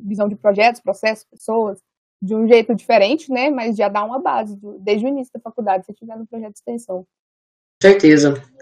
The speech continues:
Speaker 2: É, quando eu tava fazendo meu processo seletivo, eu comentei muito sobre minhas participações em atlética, nos projetos de extensão, na empresa júnior, que eu tive uma participação bem breve, mas tive.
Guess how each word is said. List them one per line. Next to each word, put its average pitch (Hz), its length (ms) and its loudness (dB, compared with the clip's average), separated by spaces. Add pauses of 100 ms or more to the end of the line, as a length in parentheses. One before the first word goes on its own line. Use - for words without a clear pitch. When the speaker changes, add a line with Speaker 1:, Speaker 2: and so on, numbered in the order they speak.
Speaker 2:
É, 151 400 10
quando 165 180 8
eu 180 80 10
tava 185 140 10
fazendo 170 180 8
meu 170 140 8
processo 160 300 8
seletivo, 156 600 6 (160)
eu 139 640 10
comentei 170 480 8
muito 175 280 6
sobre 160 720 10
minhas 151 160 8
participações 151 580 4
em 147 60 6
atlética, 151 680 6
nos 127 120 -2
projetos 139 320 4
de - 40 -8
extensão, 139 800 4 (300)
na 123 100 6
empresa 147 340 8
júnior, 147 300 8
que 139 60 2
eu 131 40 2
tive 143 120 2
uma 135 80 4
participação 139 440 4
bem 143 200 8
breve, 131 280 8
mas 139 320 6
tive. 143 480 6